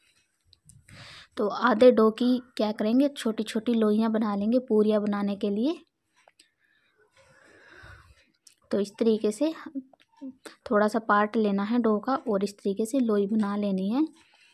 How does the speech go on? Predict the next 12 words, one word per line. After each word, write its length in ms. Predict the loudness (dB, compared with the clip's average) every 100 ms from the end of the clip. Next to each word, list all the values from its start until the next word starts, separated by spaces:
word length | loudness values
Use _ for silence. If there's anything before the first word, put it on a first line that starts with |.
| _ _ _ _ -14 -6
तो 60 | -2
पहले 320 | 0 2 2
तो 140 | 2
सभी 300 | -2 -2 0
लोइयाँ 360 | 0 0 0 0
इसी 180 | -2 -2
तरीके 300 | -2 0 0
से 120 | 0
बना 320 | 0 0 0
लेंगे 360 | 0 0 0 -2
और 240 | -2 -6
फिर 260 | -2 -4